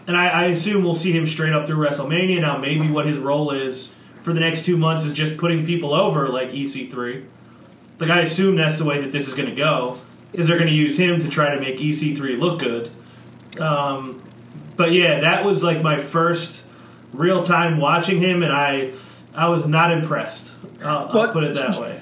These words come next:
Speaker 2: well,
Speaker 1: <laughs>
Speaker 2: watch. Did you see him versus Velveteen Dream? Did you watch that?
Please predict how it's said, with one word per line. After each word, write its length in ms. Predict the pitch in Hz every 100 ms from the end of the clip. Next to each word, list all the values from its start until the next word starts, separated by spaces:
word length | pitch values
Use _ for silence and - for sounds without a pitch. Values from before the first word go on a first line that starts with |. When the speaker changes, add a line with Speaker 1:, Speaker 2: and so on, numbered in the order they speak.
| -
Speaker 2:
well, 200 | 226 -
Speaker 1:
<laughs> 0 |
Speaker 2:
watch. 200 | 254 277 - - -
Did 160 | 196 254
you 60 |
see 140 | 277 277
him 160 | 247
versus 220 | 240 233 196
Velveteen 460 | 220 220 214 214
Dream? 300 | 185 202 226 226 - -
Did 140 | 170
you 60 | 208
watch 220 | 214 208
that? 280 | 202 214